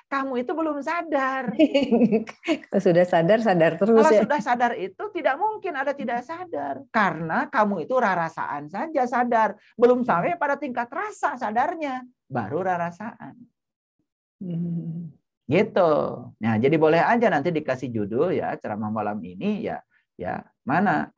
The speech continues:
Speaker 1: perasaan atau rasa. Judulnya boleh aja supaya tidak bingung, karena harus dikasih judul juga.
Speaker 2: Iya.
Speaker 1: Tapi saya juga suka begitu, ya.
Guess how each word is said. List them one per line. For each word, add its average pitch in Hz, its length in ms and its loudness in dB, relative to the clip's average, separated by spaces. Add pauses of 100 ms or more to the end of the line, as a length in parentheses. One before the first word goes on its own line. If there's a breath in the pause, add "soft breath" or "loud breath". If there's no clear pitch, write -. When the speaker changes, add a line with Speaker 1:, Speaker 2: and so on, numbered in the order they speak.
(160)
Speaker 1:
perasaan 131 640 0
atau - 240 -2
rasa. 135 400 -4 (100)
Judulnya 110 460 -2
boleh 110 240 0
aja 139 260 0
supaya 110 300 -6
tidak 113 260 -4
bingung, 143 300 -4
karena 123 240 -2
harus - 100 -8
dikasih 143 300 -6
judul 151 320 -4
juga. 131 400 -2 (260)
Speaker 2:
Iya. 165 380 -2
Speaker 1:
Tapi 214 80 2
saya 233 180 0
juga 196 220 -2
suka 139 260 -6
begitu, 135 460 -4
ya. 104 240 -6